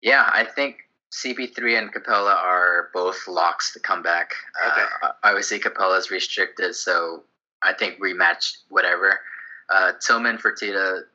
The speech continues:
Speaker 1: the owner, has come out and pretty much said, like, he's gonna pay whatever to bring the same team back. Um, so, I don't know. Well, I'll, I'll believe it when I see it. The, the luxury tax is,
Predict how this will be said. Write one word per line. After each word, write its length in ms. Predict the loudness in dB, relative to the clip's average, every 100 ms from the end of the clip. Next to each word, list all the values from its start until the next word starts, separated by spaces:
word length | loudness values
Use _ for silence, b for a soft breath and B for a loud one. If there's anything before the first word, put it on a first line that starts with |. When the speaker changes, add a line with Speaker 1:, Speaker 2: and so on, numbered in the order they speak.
| _ _ _
Speaker 1:
the 180 | -4 -2
owner, 400 | -2 0 2 2
has 280 | 2 -2 -2
come 240 | -4 0 4
out 200 | 4 2
and 240 | -6 -20 _ -6
pretty 160 | -2
much 140 | -2 -2 0
said, 240 | -2 -2
like, 180 | -6 -6
he's 300 | -14 -12 -8
gonna 200 | -6 -6
pay 220 | -4 -4
whatever 340 | -2 -2 -4
to 100 | -4
bring 180 | -6 -8
the 80 | -8
same 200 | -10 -8
team 220 | -8 -8
back. 280 | -2 -2 -2 B B B B B
Um, 440 | 2 2 2 -2 -6
so, 680 | -2 2 2 0 -4 -10 -14 _ _ _ _ _ _ _ -20 -12 -6
I 80 |
don't 120 | -4 -2
know. 180 | -4 -4
Well, 140 | -6
I'll, 220 | -2 0 0
I'll 100 | -2
believe 180 | -4
it 40 | -2
when 100 | -2
I 80 | -2
see 240 | -4 -6
it. 140 | -4
The, 160 | -4 -4 -8
the 60 | -8
luxury 400 | -6 -4 -6 -4
tax 360 | -2 -2 -4
is, 360 | -10 -8 -10